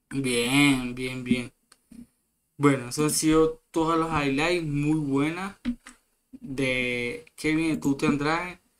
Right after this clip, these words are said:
Comenten, suscríbanse, dejen su like si quieren que reaccionemos a otro jugador así.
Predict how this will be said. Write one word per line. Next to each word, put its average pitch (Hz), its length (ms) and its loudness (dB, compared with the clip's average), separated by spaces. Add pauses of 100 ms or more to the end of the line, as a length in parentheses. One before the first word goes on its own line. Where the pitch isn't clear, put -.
(380)
Comenten, 160 640 4
suscríbanse, 160 680 -4
dejen 147 180 -2
su 139 160 -8
like 143 200 -4
si 143 80 -8
quieren 135 180 -4
que 147 100 -6
reaccionemos 135 480 -8
a 131 100 -6
otro 135 180 -6
jugador 120 360 -6
así. 156 400 -6